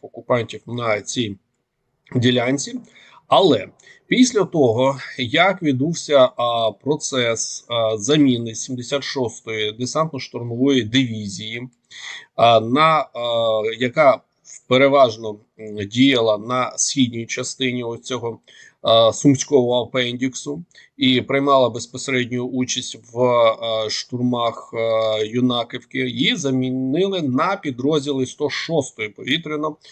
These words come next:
а, десантної дивізії. Тобто, а, сімдесят шосту десантно-штурмову дивізію, а, яка зазнала, до речі, багато втрат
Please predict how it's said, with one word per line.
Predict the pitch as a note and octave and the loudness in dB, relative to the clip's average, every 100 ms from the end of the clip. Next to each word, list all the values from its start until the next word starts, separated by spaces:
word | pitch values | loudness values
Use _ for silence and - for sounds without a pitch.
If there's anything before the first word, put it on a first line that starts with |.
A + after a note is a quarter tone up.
| - _ _ | -20 _ _
а, | - A#2 A2+ A2 G#2 | 4 6 6 4 2
десантної | G#2+ - C3 B2 B2 A#2+ A2+ - _ | -4 -2 -2 -2 -2 -2 -2 -10 _
дивізії. | - A2+ B2+ A2+ G2 F#2 - _ _ - | -8 0 2 2 -4 -12 -20 _ _ 2
Тобто, | D#3+ A#2+ G#2+ G#2 _ _ | 2 2 -6 -10 _ _
а, | G#2 G#2+ G2+ | -2 0 -2
сімдесят | - C3 B2+ C#3+ C3 | 0 2 4 2 0
шосту | - E3+ C#3+ - A2 | -2 0 0 -2 -10
десантно-штурмову | G#2+ C#3+ B2+ B2 - B2 B2+ B2 G#2 | -10 -6 -6 -6 -12 -4 -2 -2 -8
дивізію, | G#2+ A2+ A#2+ D3+ F#3+ - - - - _ | -10 -12 -10 -8 -10 -12 -20 -20 -20 _
а, | - A#2 A2 | 4 6 6
яка | A2+ A#2+ C3+ | 4 0 0
зазнала, | A#2+ C3+ B2+ G#2+ | 0 4 4 4
до | G2 A#2 | 0 -2
речі, | A#2+ G2 G#2 G2+ | -2 -2 -8 -2
багато | A#2 B2 C3 A2+ | 2 4 4 2
втрат | A2 - A2+ G#2+ | -10 -8 -2 -2